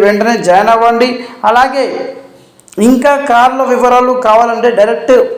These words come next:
మమ్మల్ని కాల్ చేసి అడగచ్చు. మీకు ఏదైనా వెహికల్ కావాలనుకుంటే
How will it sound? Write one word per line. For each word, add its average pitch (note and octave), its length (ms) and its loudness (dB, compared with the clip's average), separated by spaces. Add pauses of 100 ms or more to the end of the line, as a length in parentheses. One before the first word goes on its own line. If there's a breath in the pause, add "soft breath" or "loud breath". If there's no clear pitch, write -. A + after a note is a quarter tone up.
(120)
మమ్మల్ని G#3+ 360 0 (200)
కాల్ G#3+ 280 2
చేసి A3+ 240 0 (120)
అడగచ్చు. A3+ 440 0 (420 loud breath)
మీకు C#4+ 200 0 (160)
ఏదైనా B3+ 360 2
వెహికల్ A#3 360 2 (480)
కావాలనుకుంటే A3 640 0